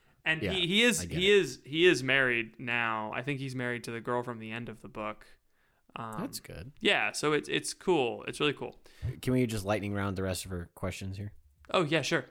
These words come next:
Speaker 1: Uh, how do, can you send Catholic men to Prague, please?
Speaker 2: No, uh, how do you meet? I don't know how to meet men in a foreign country. I think the same way you meet them anywhere, which is,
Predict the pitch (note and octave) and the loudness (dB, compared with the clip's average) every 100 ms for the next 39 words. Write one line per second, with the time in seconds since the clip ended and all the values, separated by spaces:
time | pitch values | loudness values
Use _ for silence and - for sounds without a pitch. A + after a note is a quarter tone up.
0 | - C3+ B2 D3 F3 F3+ D#3 F3 E3+ F3 | -2 0 2 2 0 -2 0 2 2 2
1 | E3 D3+ D3+ D3 C#3+ C3+ C3 D3+ D3 C3 | 2 2 2 0 0 -2 2 4 4 0
2 | D3 C#3+ C#3 C3+ - - - G#2 G#2+ - | -2 0 0 -2 -6 -8 -2 0 0 2
3 | A2+ A2+ A#2 A#2 - D3 D3+ D#3 - B2+ | 2 4 4 2 2 4 4 2 0 2
4 | D3+ C#3+ C3 A#2 A#2+ A2 A#2+ A#2 A2 A#2+ | 4 4 4 4 0 0 -2 -2 -4 -4
5 | A2+ A#2 A2 A#2 A2+ A2+ - G2+ - G#2+ | -2 -4 -4 -2 -4 -4 -4 -2 0 -2
6 | G#2 - - - - _ _ _ _ _ | -4 -12 -18 -18 -20 _ _ _ _ _
7 | _ _ _ _ _ - A2 B2 A2+ G#2+ | _ _ _ _ _ -4 0 2 4 2
8 | G#2 G2+ F#2+ F#2+ G#2 G2 G2+ G2+ G2+ - | 0 0 -2 -2 -2 -2 -2 -2 -4 -4
9 | G2+ - F#2 F2 - - | -8 -4 -4 -4 -6 -6